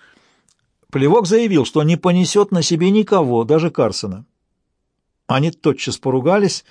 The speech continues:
а когда охотник попытался надеть на серебряного дракона сбрую, тот зашипел. Вмешался Меркор.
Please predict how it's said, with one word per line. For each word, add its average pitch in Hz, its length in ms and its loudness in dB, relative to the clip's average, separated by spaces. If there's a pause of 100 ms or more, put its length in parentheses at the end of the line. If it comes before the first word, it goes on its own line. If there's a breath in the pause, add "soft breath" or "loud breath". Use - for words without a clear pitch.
(560 loud breath)
а 107 160 -4
когда 135 340 0
охотник 160 440 -2
попытался 143 520 -2
надеть 135 360 -2
на 117 100 -4
серебряного 117 580 -2
дракона 120 400 -4
сбрую, 127 600 -2
тот 151 280 -2
зашипел. 147 640 -4 (1300)
Вмешался 147 680 -4
Меркор. 147 600 -4